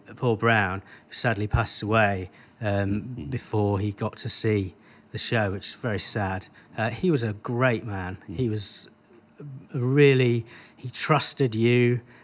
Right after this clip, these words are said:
Speaker 1: He would give you something, and, and he would let you do it to the best of your ability.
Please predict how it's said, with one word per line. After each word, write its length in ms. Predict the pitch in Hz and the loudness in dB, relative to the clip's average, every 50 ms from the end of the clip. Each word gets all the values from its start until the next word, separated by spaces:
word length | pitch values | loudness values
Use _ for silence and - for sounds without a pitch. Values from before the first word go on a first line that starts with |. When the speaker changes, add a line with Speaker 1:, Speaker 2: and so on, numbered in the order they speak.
| _ _ - | _ _ -8
Speaker 1:
He 140 | 113 107 | -6 -4
would 200 | 107 104 101 - | -4 -4 -6 -4
give 160 | - 135 123 117 | -2 -2 0 0
you 120 | 127 123 | 0 -2
something, 760 | 113 - 123 117 110 101 - - 117 107 110 110 110 107 104 - - - - - - - - | -2 0 -2 -2 -2 -2 -2 -2 0 0 0 0 -2 -2 -6 -8 -16 -20 -20 -20 -20 -16 -8
and, 500 | - 104 101 101 98 95 98 98 - - - _ - | -6 -4 -2 -2 -2 -2 -4 -6 -8 -10 -12 _ -10
and 160 | - 110 104 | -6 -4 -2
he 100 | 104 110 | -2 -2
would 100 | 107 101 | -2 0
let 160 | 107 110 117 | 0 0 0
you 100 | 120 113 | -2 -4
do 220 | 107 104 123 117 110 | -4 0 0 2 2
it 160 | 104 110 - | 0 -2 -4
to 80 | - - | -8 -8
the 60 | 107 | -6
best 240 | 98 113 101 - - | -4 -4 -4 -4 -6
of 80 | 104 104 | -6 -4
your 120 | 107 107 | -2 -2
ability. 640 | 101 104 113 113 113 110 - - 104 92 90 87 | 0 0 0 0 0 -2 -4 -6 -8 -8 -10 -10